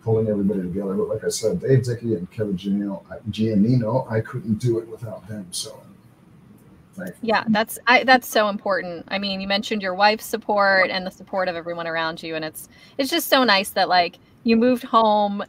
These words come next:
Speaker 2: and you're creating this with these, with these friends of yours that you've known forever, and then involving the high school students. It's kind of like coming for, full circle on a lot of things. So that's
Speaker 1: Yeah.
Speaker 2: just fantastic. Um,
Speaker 1: Yeah, I was, I was very adamant about wanting to include,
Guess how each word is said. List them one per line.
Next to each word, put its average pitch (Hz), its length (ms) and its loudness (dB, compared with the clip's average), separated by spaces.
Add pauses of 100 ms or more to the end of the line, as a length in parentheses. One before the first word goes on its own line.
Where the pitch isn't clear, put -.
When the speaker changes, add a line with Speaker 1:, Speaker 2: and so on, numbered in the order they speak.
(120)
Speaker 2:
and 202 500 0
you're 220 180 -2
creating 220 540 -4
this 185 260 -6
with 190 160 -10
these, 190 420 -12 (240)
with 208 180 -4
these 208 240 -6 (260)
friends 302 460 2
of 214 100 -2
yours 180 400 0
that 180 140 -4
you've 196 160 -12
known 185 440 -4 (360)
forever, 233 440 4
and 180 120 -6
then 185 100 -4
involving 185 440 0
the 175 80 -6
high 175 160 -6
school 175 220 -8
students. 170 300 -10
It's 180 100 -16
kind 214 180 2
of 202 60 -2
like 190 160 0
coming 190 300 -4
for, 180 260 -6
full 185 240 -2
circle 175 560 -2 (440)
on 196 120 2
a 180 80 2
lot 165 200 0
of 170 100 -8
things. 160 400 -12
So 165 380 -6 (120)
that's 220 220 -2
Speaker 1:
Yeah. - 60 -2
Speaker 2:
just - 220 -8
fantastic. 160 720 -10 (160)
Um, 175 260 0
Speaker 1:
Yeah, 147 200 8
I 151 100 0
was, 151 260 2
I 131 80 2
was 135 160 6
very 123 320 4
adamant 110 300 4
about 92 200 0
wanting 98 300 0
to 98 120 -10
include, 95 560 -4